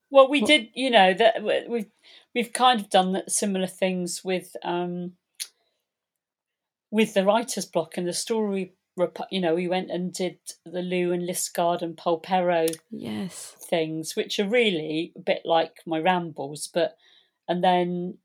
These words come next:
Speaker 1: you know, Olivia and Keith and Joe and, um, Joe and wrote great postcard stories, and the postcards were delivered to the, you know, and then
Speaker 2: Yeah.
Speaker 1: in the random acts we did some clay stories. So that model,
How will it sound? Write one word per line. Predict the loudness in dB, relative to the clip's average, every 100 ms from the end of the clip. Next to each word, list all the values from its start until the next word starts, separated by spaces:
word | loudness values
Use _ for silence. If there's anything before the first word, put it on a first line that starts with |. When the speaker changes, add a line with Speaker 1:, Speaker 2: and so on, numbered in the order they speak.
| _ _ _
Speaker 1:
you | -6 -2
know, | 0 0 0 -2
Olivia | -4 -4 -4 -2 0 0
and | -2 -6 -12 _ -10
Keith | -6 -6 -6
and | -10 -8
Joe | -2 0 2 0 0
and, | -4 -4 -10 -12 -12 -6
um, | -4 -4 -4 -8 -18 -4
Joe | 0 2 0
and | -2 -6 -14 _ _ _ 2
wrote | 2 2 -4 _ -20 -8
great | 0 0 0 -6 _ _ _
postcard | -4 -2 -4 -8 -6 -4
stories, | -6 -4 -2 -2 -2
and | -6
the | -6
postcards | -4 -4 -4 -4 -4 -4
were | -8
delivered | -6 -6 -6 -8
to | -12 -10
the, | -12 -12 _ _ _ _ _ -6
you | -2
know, | 2 0 0
and | -4 -2
then | 0 -2 -2
Speaker 2:
Yeah. | -2 -2 -6 _ _ -8
Speaker 1:
in | -6 -4 -6
the | -2
random | -2 -2 -2 -2
acts | -2 -4 -8
we | -8
did | -10 -8
some | -6 -8 -10
clay | -2 0 2 -2
stories. | -6 -4 -4 -2 0
So | 2 4
that | 6 6 4
model, | 6 6 6 0 -8 -8 -10